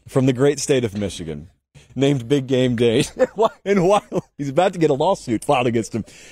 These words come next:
I have, I have tossed these cards off to the side as, as I'm done. And he has dutifully picked them up so no one has to do it later. If no one else tells you, Dave,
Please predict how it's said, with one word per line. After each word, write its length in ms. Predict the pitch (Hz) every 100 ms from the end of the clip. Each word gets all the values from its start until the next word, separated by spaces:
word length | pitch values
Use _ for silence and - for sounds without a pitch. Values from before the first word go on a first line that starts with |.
| - - - _
I 280 | - 165 214
have, 300 | 180 160 123 -
I 180 | 160 208
have 260 | 170 123
tossed 520 | - 143 165 190 - -
these 240 | 135 151 -
cards 680 | - 143 110 87 85 - _ _ - - - -
off 260 | 147 165
to 80 | 180
the 60 | 185
side 400 | - 170 139 131
as, 220 | 139 -
as 180 | 139 131
I'm 180 | 135 120
done. 400 | 127 120 104 92 - - - -
And 180 | 143 151
he 160 | 147 196
has 200 | 165 135
dutifully 800 | 127 185 208 180 - 104 92 90 _ _ 285 - - - -
picked 220 | 180 180
them 160 | 156
up 340 | 139 165 - _ _
so 160 | - 165
no 180 | 156 165
one 160 | 175
has 240 | 160 156 135
to 60 |
do 160 | 135 143
it 60 | 110
later. 440 | 127 131 113 101 _ - - - _ _
If 180 | - -
no 140 | 139
one 100 | 151
else 220 | 151 143 -
tells 280 | 143 135
you, 100 | 123
Dave, 400 | 120 120 - -